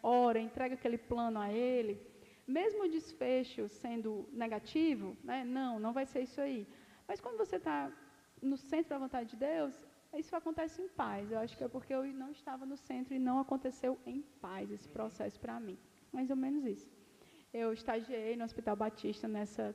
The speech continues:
Speaker 1: tentativa. Eu amo a cirurgia bucomaxilo, acho uma especialidade linda, assim, é, quem, se for algum dentista estiver assistindo,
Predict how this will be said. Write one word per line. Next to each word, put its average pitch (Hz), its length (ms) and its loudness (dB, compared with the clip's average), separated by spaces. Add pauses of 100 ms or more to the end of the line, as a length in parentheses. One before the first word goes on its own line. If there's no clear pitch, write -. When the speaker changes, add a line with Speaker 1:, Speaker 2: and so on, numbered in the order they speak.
Speaker 1:
tentativa. 214 580 -4
Eu 330 240 8
amo 254 380 4
a 240 80 0
cirurgia 226 420 0
bucomaxilo, 214 720 -6
acho 202 220 -6
uma 208 120 -4
especialidade 208 800 -6
linda, 214 540 -2
assim, 220 520 -6
é, 190 300 -8
quem, 202 400 -8
se - 80 -20
for 214 160 -4
algum 208 180 -4
dentista 208 580 -6 (360)
estiver 208 200 -4
assistindo, 220 720 -4